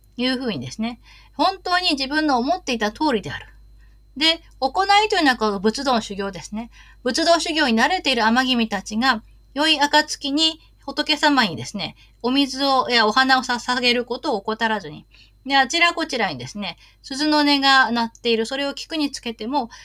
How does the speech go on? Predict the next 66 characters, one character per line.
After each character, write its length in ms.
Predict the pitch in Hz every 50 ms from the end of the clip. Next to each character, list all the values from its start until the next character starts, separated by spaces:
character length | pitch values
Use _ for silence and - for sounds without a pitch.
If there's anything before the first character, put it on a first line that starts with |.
| - _ _
今 220 | 240 240 262 277
ま 140 | 311 311 294
で 100 | 247 233
無 140 | 220 202 214
駄 120 | 247 302
に 80 | 339 339 330
積 120 | - - 330
も 120 | 330 339 349
っ 40 | 339
て 200 | _ _ - 220
い 100 | 214 214
た 160 | - 254 240
長 280 | 226 220 214 220 247 262
年 200 | 262 269 269 254
の 120 | 254 247
罪 300 | 247 - - 254 233 190
も、 200 | 170 165 160 - _ _ _ - - _ _
え 100 | - 233
ー、 40 | 226
こ 180 | 226 - 285 320
ん-、 140 | 339 330 294 240 226
こ 320 | - - 330 349 349 359
ん 60 | 370
な 120 | 370 370 370
と 120 | - 349
こ 140 | 349 370 370
ろ 80 | 381 370
で 100 | 302 247
な 200 | 247 285 339 359
い 60 | -
と 120 | 311 269
こ 120 | - 269 277
ろ 60 | 277
で 120 | 233 214
一 80 | 220 220
生 160 | - - 262
終 0 |
わ 180 | 269 277 269 269
っ 80 | 269
た 120 | - 277 254
な 100 | 233 202
ら 80 | 180
ど 160 | 175 202 269
う 40 | 403
な 120 | 453 466 302
っ 40 |
た 120 | - 220 208
だ 100 | 180 170
ろ 100 | 151 135
う 60 | -
と 100 | - - - _ _ _ _ _ _ _ _
い 120 | 240 262
う 60 | 285
ふ 100 | 285 - 302 254
う 80 | 220
に 320 | 220 240 262 269 269 240 -
思 220 | 220 220 226 240
わ 100 | 247 247
れ 120 | 233 202 180
て、 380 | - _ - 302 277 233 226 - _ - _ _ _
身 140 | - 285 311
も 140 | 285 247 233
よ 120 | 233 226
る 100 | 214 208
心 280 | 214 214 196 - 180 175
地、 220 | - - 180 185